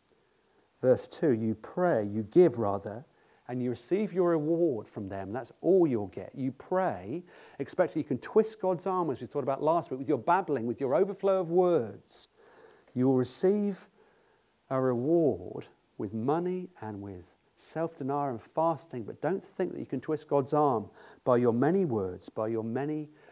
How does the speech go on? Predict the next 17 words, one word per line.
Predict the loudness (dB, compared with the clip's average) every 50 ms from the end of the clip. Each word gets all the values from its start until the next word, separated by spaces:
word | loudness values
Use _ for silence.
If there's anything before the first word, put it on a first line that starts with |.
| -20 -20 _ _ _ _ _ -18
prayers. | -6 -2 -2 -2 -2 -2 -6 -10 -14 -18 _ -18 -16 -16 -16 -16 _ _ _ _ _ _ _ _ _ _ _ _ -20 -20 -20 -20 -20 _ _ _ _ _ _ _ _ _ _ -20 -12 -8
That's | -8 -8 -8 -2
all | 2 4 6 6 6
the | 6 6
reward | 6 6 4 2 2 2 0 0 0
that | -4 -4
you | -2 -2 0 0
will | 0 -2
get. | 0 0 0 0 -2 -6 -12 -18 -18 -18 _ _ _ _ _ _ _ _ _ _ _ _ -20
If | -10 -2
you're | 2 2 2
addicted | 2 4 2 2 2 2 0 -4 -2
to | -2 -4
people-pleasing, | -2 0 0 0 0 0 -4 -4 -4 -4 -6 -6 -4 -6 -8 -10 -12 -14 -14 -18 -20 _ _ _ _ _ _ _ _ _ _ _ _ _ _ _ _ _ _ _ _ _ _ -18
it | -14 -12
becomes | -12 -12 -10 -6 -6 -4 -4 -4 -6 -8 -8 -10 -10
addictive. | -10 -8 2 2 2 2 2 -4 -16 -14 -12 -12 -12 -12